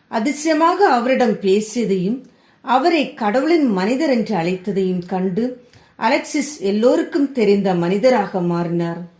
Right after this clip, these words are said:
மறைவாக வாழ முடியாமல், தர்ஸ் நகரில் உள்ள தூய பவுலின் இல்லத்திற்கு செல்ல கப்பல் ஏறினார்.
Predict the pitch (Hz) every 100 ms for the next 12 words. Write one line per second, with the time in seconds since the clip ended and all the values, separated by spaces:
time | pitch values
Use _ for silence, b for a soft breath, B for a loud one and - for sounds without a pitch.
0 | b b b b _ - 214 262 277 294
1 | 339 381 233 214 269 254 190 208 185 185
2 | 175 b b b _ - 277 285 - 349
3 | 240 190 208 190 185 185 175 - 226 208
4 | 196 202 208 262 320 269 196 196 196 175
5 | 185 - 190 170 175 175 165 233 202 185
6 | 175 170 170 170